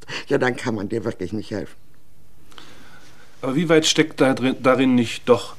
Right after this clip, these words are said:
Speaker 2: äh, ein noch etwas tieferes Problem? Wie weit kann man Menschen, die unter totalitären Bedingungen leben,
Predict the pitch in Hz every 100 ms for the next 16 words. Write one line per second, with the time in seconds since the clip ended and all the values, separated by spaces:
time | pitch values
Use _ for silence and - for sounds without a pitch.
0 | - 113 107 104 - - - - - -
1 | 110 107 107 104 107 - 120 - - -
2 | 113 123 107 - 120 107 104 98 - 101
3 | 98 92 98 139 151 139 - - 110 107
4 | 107 147 - 147 123 117 110 120 104 104
5 | 104 117 123 127 120 110 110 110 107 104
6 | 101 98